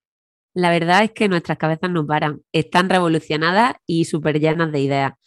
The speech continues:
Ideas que estamos seguras se irán convirtiendo en acciones que dentro de poco podremos compartir contigo y con toda la comunidad. ¿Empezamos?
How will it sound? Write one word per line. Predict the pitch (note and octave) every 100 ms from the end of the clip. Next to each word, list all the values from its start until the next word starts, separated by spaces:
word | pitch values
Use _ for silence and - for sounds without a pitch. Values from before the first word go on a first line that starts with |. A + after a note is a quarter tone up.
| _ _ _ _
Ideas | F3 D#3 F3+
que | -
estamos | - E3 E3+
seguras | E3+ E3 F#3+ A3+ E4+
se | -
irán | E3+ E3
convirtiendo | E3 F3 E3 E3 D#3+ F3+
en | F#3
acciones | D3+ - D#3 E3 F3 G3+
que | D#3+
dentro | D3 D#3 E3+
de | D#3
poco | D#3 D#3 F#3
podremos | D#3 D3 D#3+
compartir | - D3+ D3 C#3 D#3+ F3+
contigo | - C#3+ D#3 F3 A3 - _ _
y | F3
con | D#3 D3
toda | D3+ C#3+
la | C3+
comunidad. | C3+ C3+ C3 B2+ - _ _ _
¿Empezamos? | D#3+ D3+ C#3 D3+ G3